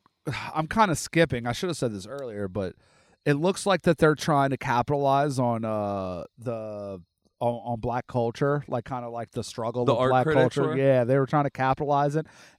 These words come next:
Speaker 1: So, uh, like, in other words, appropriate black culture for profit.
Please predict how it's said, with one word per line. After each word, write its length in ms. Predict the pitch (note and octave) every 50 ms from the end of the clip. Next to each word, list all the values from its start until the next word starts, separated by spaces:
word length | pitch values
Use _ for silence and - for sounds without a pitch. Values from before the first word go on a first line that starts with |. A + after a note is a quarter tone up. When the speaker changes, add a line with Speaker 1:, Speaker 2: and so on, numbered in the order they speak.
| _
Speaker 1:
So, 280 | - - D3+ C#3 C3 B2
uh, 120 | A#2+ A#2+ - _
like, 260 | - D3 C#3+ C3+ A#2+
in 80 | C#3+ C#3
other 180 | C#3 C3+ C3+ C3
words, 240 | C3 C3+ B2+ - -
appropriate 840 | - C3 - - - C#3 B2 A#2+ - - D3 C#3+ C#3+ D3 D3 D3+ - - _ _ _ _ _ _ -
black 260 | B2+ C3+ C3+ - -
culture 480 | - C#3+ C3 B2 B2+ - - D3+ D3+
for 280 | C#3 - D3 B2+ A#2+ G#2+ F#2+ _ _ _ _
profit. 420 | - C3+ B2+ B2+ B2+ F#3 F3 -